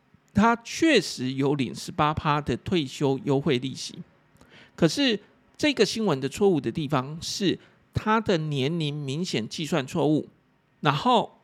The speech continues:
误导了，而且这个误导的资讯写在新闻标题上面。他写的说，这个蔡英文总统在四十一岁就已经退休。那这样的一个新闻在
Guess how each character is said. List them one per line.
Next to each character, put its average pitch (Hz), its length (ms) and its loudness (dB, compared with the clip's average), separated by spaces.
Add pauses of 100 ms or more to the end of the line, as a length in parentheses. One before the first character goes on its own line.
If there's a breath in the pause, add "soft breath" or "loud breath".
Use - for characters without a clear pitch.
(120)
误 247 320 6
导 - 220 0
了， - 280 -6
而 165 80 4
且 165 140 2
这 127 140 -2
个 165 100 0
误 196 240 0
导 - 160 -4
的 107 100 -6
资 143 160 -6
讯 151 220 -6
写 - 160 -8
在 131 240 -2
新 156 220 -6
闻 120 160 -2
标 156 240 2
题 139 160 -6
上 147 180 -2
面。 151 180 -4 (440 loud breath)
他 175 120 4
写 170 240 -2
的 - 140 -4
说， 180 260 2 (220 loud breath)
这 - 140 -6
个 185 100 2
蔡 233 340 0
英 214 200 2
文 156 180 0
总 156 220 -4
统 160 180 -2
在 131 180 -2
四 202 320 -6
十 - 240 -4 (100)
一 160 200 -6
岁 165 400 0
就 - 320 2
已 120 80 -10
经 127 240 -8
退 - 180 -6
休。 147 240 -2 (680 loud breath)
那 320 200 2 (160)
这 330 220 2
样 294 260 4
的 196 80 0
一 165 60 0
个 170 100 -4
新 202 300 -2
闻 131 300 -2
在 151 360 0